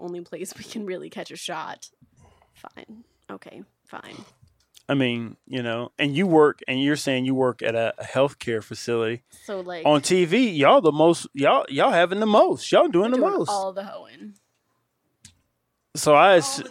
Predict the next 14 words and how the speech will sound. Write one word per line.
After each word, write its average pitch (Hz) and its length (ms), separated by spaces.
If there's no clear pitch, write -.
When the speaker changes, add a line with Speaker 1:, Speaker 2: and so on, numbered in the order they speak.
Speaker 3:
dicks. - 400
Speaker 2:
so 165 220
I, 185 320
I 196 140
assume 160 360
that 135 240
you've 185 220
done 139 180
the 123 80
most 120 320
at - 160
work. - 400
Speaker 1:
No. 202 340
<laughs> 277 60